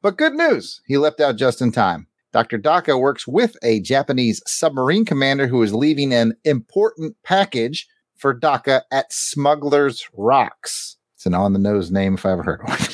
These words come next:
<laughs> Bruce Wayne receives a coded message. Are you paying attention, Alfred? <laughs> About possible sabotage at a nearby Lockwood airplane factory. But don't ask how the U S government knows to send stuff like that to Bruce Wayne. <laughs>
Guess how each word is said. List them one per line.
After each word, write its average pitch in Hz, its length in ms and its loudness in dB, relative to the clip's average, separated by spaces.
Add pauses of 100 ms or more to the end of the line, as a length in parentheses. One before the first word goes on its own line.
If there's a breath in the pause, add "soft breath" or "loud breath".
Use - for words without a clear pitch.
(140)
<laughs> - 300 -20
Bruce 226 320 0
Wayne 233 280 2
receives 151 520 0
a 131 160 2
coded 208 480 0
message. 127 880 -2 (380)
Are 107 80 2
you 110 140 4
paying 117 300 2
attention, 139 680 -2
Alfred? 143 560 0 (260 loud breath)
<laughs> - 240 -14
About 180 360 0 (220)
possible 226 560 0
sabotage 110 1120 -2 (120)
at 151 120 0
a 165 60 0
nearby 165 760 0
Lockwood 151 680 -2 (140)
airplane 160 540 0
factory. - 600 -8
But 170 160 0 (240)
don't 190 380 0
ask 160 340 0
how 143 200 2
the 123 80 -8
U 127 120 0
S 127 140 2
government 123 380 0
knows 123 240 0
to 117 100 -4
send 135 320 -2
stuff - 320 0
like 117 160 4
that 120 220 2
to 113 80 2
Bruce 107 280 0
Wayne. 90 240 0
<laughs> - 40 -20